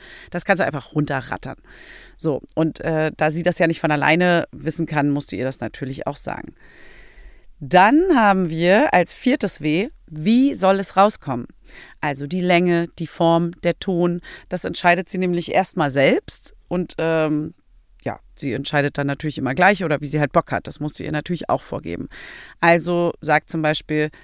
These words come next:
eine Liste zum Abhaken, höchstens zehn Zeilen. Oder auf jeden Fall duzen, nicht siezen, ähm, oder schreibe so, wie ich einer Freundin schreiben würde. Und ohne diese Ansage kriegst du halt jedes Mal irgendwie dasselbe. Das ist dann so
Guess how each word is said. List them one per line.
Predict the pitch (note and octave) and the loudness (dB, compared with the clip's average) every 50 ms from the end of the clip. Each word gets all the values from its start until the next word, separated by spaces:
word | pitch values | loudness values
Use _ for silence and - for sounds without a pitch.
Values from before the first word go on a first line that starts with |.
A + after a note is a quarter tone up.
| - - _ | -20 -12 _
eine | - D#3+ D#3 D#3+ | -2 0 2 2
Liste | D#3 F3+ G3 F#3+ - - - F3 - | 4 4 4 4 4 0 -4 -6 -4
zum | - F3 E3+ | -4 -4 0
Abhaken, | - - E3+ - - D3 C3 B2 A2+ - - B2 A#2 D3 C#3+ C#3 | 0 0 0 0 -2 -6 -6 -6 -6 -6 -8 -8 -8 -8 -4 0
höchstens | F3+ F#3 F#3+ - - - G3 E3 - - - | 0 2 2 0 -2 -4 -4 -4 -4 -6 -6
zehn | - - E3 E3 C#3+ | -4 -2 -2 -2 -2
Zeilen. | - - - D#3+ D3+ C#3+ B2+ A#2 - - - - - - - - - _ | -2 -2 0 2 2 2 0 -2 -4 -8 -12 -16 -20 -20 -20 -20 -18 _
Oder | - E3 E3+ E3+ E3+ E3 E3 D#3+ - - - - _ - | 0 2 4 4 6 6 6 4 2 -2 -10 -12 _ 0
auf | F3+ E3 - | 0 0 0
jeden | - G#3 A3 G#3 G3+ | 2 2 2 2 0
Fall | - - F3 | 0 0 0
duzen, | D#3+ - G#3+ G#3 G#3+ A3+ - - - G#3+ G3+ G3+ G3 | 0 0 0 0 0 0 -2 0 0 2 2 4 2
nicht | F3+ E3 - - | 2 0 0 -2
siezen, | - F#3+ G3+ G3+ - - - - F#3+ F#3 F#3 F#3+ F#3 - - - - - - - | -4 -4 -4 -4 -4 -6 -4 -2 0 0 2 0 -2 -4 -10 -16 -18 -18 -4 0
ähm, | E3 F3+ F3 E3+ F3 E3+ E3+ - - | 2 4 4 4 4 2 0 0 -2
oder | - E3 E3 D#3+ E3 | 0 2 2 2 2
schreibe | - - - F3+ F#3 G3 F3+ | 2 0 2 2 2 2 2
so, | F3 D3 E3 F#3 F#3+ F3+ | 0 0 0 0 2 2
wie | G3 | 0
ich | F3+ F#3+ A#3 | 0 0 0
einer | G3 G#3+ G#3 | 0 0 0
Freundin | - - G3 G#3 A3 A3 G3+ E3+ | 0 4 4 6 6 6 4 2
schreiben | - - - D3+ C#3+ C#3 D3 C3+ C#3 | 0 -2 0 0 0 0 -2 -2 -2
würde. | C#3 B2 A#2+ - - - - - - - - - - - - - - - | -4 -4 -4 -4 -8 -10 -12 -16 -20 -20 -20 -20 -20 -20 -20 -20 -4 -2
Und | F#3+ F#3+ - | -2 -2 2
ohne | - G3 A3 A3+ G3+ | 4 4 4 4 2
diese | G#3+ F#3+ G3 - | 0 0 0 2
Ansage | - F3 G3+ A3+ G#3+ F#3+ E3 F3 F3+ G3 | 4 4 4 6 6 6 6 6 4 0
kriegst | - - G#3+ F#3 - - | -4 -4 -6 -6 -4 -4
du | F#3+ F3+ | 2 4
halt | F#3 F3 F3+ - - | 6 6 4 4 0
jedes | - - F3+ F#3 F#3 F#3 - - | -4 -2 -2 0 0 -2 0 0
Mal | F3 E3+ - - | 2 2 2 0
irgendwie | - F#3 F#3+ E3+ F3 | -2 -6 -4 -4 -2
dasselbe. | E3+ E3 E3 - - E3+ E3 F3 F#3 F3 F3+ | -2 -2 -2 2 2 4 4 4 4 2 0
Das | F3+ E3+ E3 | 0 0 -2
ist | E3 - - | -4 -4 -4
dann | F3 | -2
so | D#3 E3+ | -2 -2